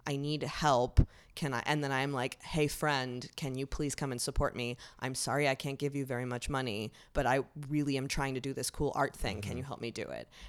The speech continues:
Speaker 1: And the people that have been like, "Yeah, that's a cool concept. I wanna do that. I wanna help that happen." And then they just jump in and do it. Like,
Speaker 2: Yeah.
Speaker 1: my favorite performances I've ever been able to do have been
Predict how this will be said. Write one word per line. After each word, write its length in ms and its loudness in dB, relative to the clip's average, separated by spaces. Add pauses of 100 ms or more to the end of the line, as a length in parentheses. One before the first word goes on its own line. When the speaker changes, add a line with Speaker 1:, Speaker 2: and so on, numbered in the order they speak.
(120)
Speaker 1:
And 240 0
the 100 0
people 280 2
that 100 0
have 120 0
been 120 -2
like, 200 -4 (220)
"Yeah, 360 10 (260)
that's 240 10
a 60 6
cool 180 4
concept. 500 4
I 140 12
wanna 180 10
do 220 6
that. 300 10
I 60 8
wanna 180 8
help 220 6
that 160 6
happen." 420 6
And 200 2
then 100 2
they 80 2
just 260 -2
jump 400 0
in 160 -2
and 120 -6
do 140 -2
it. 240 -4
Like, 200 2
Speaker 2:
Yeah. 160 -2 (200)
Speaker 1:
my 220 6
favorite 600 4
performances 560 0
I've 140 2
ever 200 0
been 160 -2
able 180 -4
to 120 -6
do 360 0
have 280 -4
been 360 -2